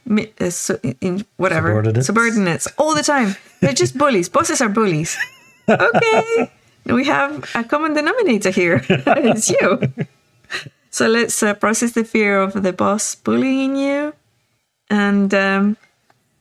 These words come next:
Speaker 1: stop
Speaker 2: At least
Speaker 1: seeing him as a
Speaker 2: becoming
Speaker 1: bully.
Speaker 2: aware of it.
Speaker 1: Yeah, and stop seeing him as a bully.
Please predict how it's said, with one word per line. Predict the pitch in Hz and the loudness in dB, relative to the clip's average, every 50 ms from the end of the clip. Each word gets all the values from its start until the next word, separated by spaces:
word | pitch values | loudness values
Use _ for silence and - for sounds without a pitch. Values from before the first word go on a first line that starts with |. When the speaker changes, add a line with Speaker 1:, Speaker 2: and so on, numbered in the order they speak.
| _ _ | _ _
Speaker 1:
stop | - - - - 117 | -10 -6 -2 0 0
Speaker 2:
At | 131 127 | 2 2
least | 156 160 262 | 2 2 2
Speaker 1:
seeing | 269 269 269 277 | 2 2 0 0
him | 262 285 269 269 | 0 0 0 0
as | 277 269 - | 0 0 0
a | |
Speaker 2:
becoming | - 131 123 113 110 | 0 0 0 2 2
Speaker 1:
bully. | 104 | 2
Speaker 2:
aware | 107 110 120 127 135 | 2 2 2 2 2
of | 139 143 | 2 2
it. | 151 151 - - _ _ _ - | 0 0 -2 -8 _ _ _ -4
Speaker 1:
Yeah, | 233 220 196 190 | -2 0 0 0
and | 196 202 | 0 -2
stop | - - - - | -2 -4 -4 -4
seeing | - 262 262 262 269 | -2 -2 0 0 2
him | 269 262 254 | 2 2 0
as | 254 247 262 | 0 0 -2
a | 233 | -2
bully. | 240 277 277 277 285 285 294 - | 0 0 0 0 0 -2 -6 -8